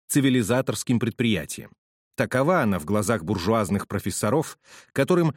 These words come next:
платят за подкрашивание капиталистического рабства, и в глазах мелкобуржуазных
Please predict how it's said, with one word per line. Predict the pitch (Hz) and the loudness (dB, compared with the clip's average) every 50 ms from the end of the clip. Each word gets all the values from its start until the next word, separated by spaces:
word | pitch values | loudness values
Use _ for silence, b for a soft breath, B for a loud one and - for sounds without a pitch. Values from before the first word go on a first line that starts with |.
| _ _ _ | _ _ _
платят | - 135 139 156 175 180 - 185 165 - - - | 0 2 2 2 2 2 0 -2 -4 -4 -6 -4
за | 127 113 151 | -2 -2 0
подкрашивание | - 139 - - - 131 143 143 - - 151 139 143 139 135 135 - | 0 -2 -4 -2 -2 0 0 0 0 0 0 2 2 2 2 0 0
капиталистического | - 123 - 117 - 123 123 117 - - 120 - 131 110 - - 120 117 123 123 | -2 -4 -2 -2 0 0 0 0 -2 -4 -2 -2 -2 -4 -2 -2 0 0 0 0
рабства, | 117 92 - - - - 107 104 - _ _ _ b b b b b | 0 -2 -4 -8 -12 -14 -16 -18 -20 _ _ _ b b b b b
и | 98 110 | 0 0
в | 101 | 2
глазах | 90 135 127 117 120 180 202 - - - - _ - | 2 2 2 4 4 2 2 0 -2 -8 -10 _ 0
мелкобуржуазных | 139 175 185 147 - 175 151 147 117 95 113 123 131 127 101 117 123 113 - - | 2 2 2 2 2 2 2 2 2 2 2 2 2 2 2 2 0 0 -2 -6